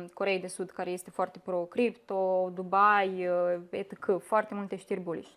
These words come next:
Însă știrile astea bullish nu se văd în prețul cripto. În general, și asta nu e numai în cripto, și în bursă e valabil, când vedem știri foarte bullish, iar prețul pare să nu meargă în,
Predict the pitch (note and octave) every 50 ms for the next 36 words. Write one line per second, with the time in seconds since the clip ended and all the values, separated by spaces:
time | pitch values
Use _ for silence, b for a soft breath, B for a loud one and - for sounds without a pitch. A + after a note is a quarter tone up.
0 | B B B B B B B B - C4 C#4 C#4 D4+ D4+ - - D#4+ C#4 C#4+ C#4
1 | C#4+ C#4 C#4 B3+ B3 C4+ C4+ C4 B3+ B3+ B3+ B3+ B3 C4 A#3 A3 A3+ F#3+ F3+ -
2 | - _ _ _ _ - - F#3+ F#3+ F#3+ G3 F#3+ G3+ G3+ G3 - G3+ G3+ - F3+
3 | - - - - G#3 - _ _ _ b b b b b b b b b b b
4 | b - - B3+ C#4+ C#4+ D4+ D4+ D4 C#4+ B3+ F#3 F3 F#3+ G#3+ C4 C4+ _ _ _
5 | _ _ _ _ - _ _ _ _ _ _ - - G#3 G3+ G#3 G#3 G#3 A3 A3+
6 | A#3 A#3 A3+ G#3+ G3 F#3 F#3 F#3 - F3+ - - F3+ F3+ F3 - B3+ B3 B3 A#3
7 | G3+ A3+ A3+ F#3+ F#3+ - - - F3 E3+ F3 F3 F3+ F3+ F3+ F3 F3+ - F3 F#3+
8 | F#3+ F#3 F3 E3+ F3 G3+ A#3 A#3+ - _ _ _ _ - - A3+ A3+ A3+ A3+ A3
9 | B3 C4 C4 B3+ - - A#3+ A#3+ A3+ - - A#3 A3+ A3+ - A#3+ G#3 G3 G3+ G3+
10 | F#3+ F3+ F3 F#3+ F#3 - - - - - G3 G3 F#3+ - - A3 A3 A3 - A#3+
11 | G3+ - - G#3+ G#3+ G#3 G3+ G3+ - - G3+ G3 G3 G3+ G3+ A3 A#3+ C4+ C4 G#3
12 | F#3+ - _ _ _ _ _ _ _ _ _ - F#3 G3 G3 G3+ G3 F#3+ F3+ F3
13 | F3 F3 F3 F3+ F3+ F3 F3